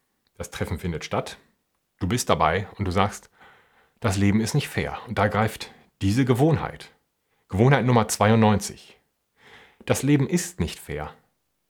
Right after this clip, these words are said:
Also mach das Beste daraus. Das Leben ist nicht fair, Mutter Natur ist nicht fair.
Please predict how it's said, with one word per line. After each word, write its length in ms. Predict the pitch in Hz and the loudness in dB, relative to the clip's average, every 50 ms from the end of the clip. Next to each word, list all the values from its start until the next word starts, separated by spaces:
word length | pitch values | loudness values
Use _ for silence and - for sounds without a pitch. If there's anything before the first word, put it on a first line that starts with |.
| _ | _
Also 180 | - - 101 101 | 0 2 2 4
mach 160 | 85 76 - | 2 2 0
das 160 | - 104 - | -4 -6 -4
Beste 260 | - 143 139 - - - | -2 -2 -2 -2 -4 -8
daraus. 440 | 76 69 64 53 - - - - _ _ _ _ _ _ _ _ _ _ _ _ _ - - - - - - | -10 -8 -8 -10 -12 -14 -18 -18 _ _ _ _ _ _ _ _ _ _ _ _ _ -20 -20 -20 -20 -16 -10
Das 120 | 87 78 85 | -8 -2 2
Leben 220 | 101 139 175 170 | 4 4 4 2
ist 100 | 147 - | 0 -2
nicht 140 | 165 151 - | -4 -2 2
fair, 260 | - 151 175 202 196 - - | 2 2 2 2 -2 -4 0
Mutter 240 | 180 214 214 - | 0 0 2 2
Natur 380 | 92 92 90 - - - 170 - | 0 0 0 -2 -2 -2 0 0
ist 160 | - - - | -2 -4 -8
nicht 120 | 85 - - | -12 -12 -10
fair. 300 | - 80 78 80 110 | -8 -6 -6 -6 -8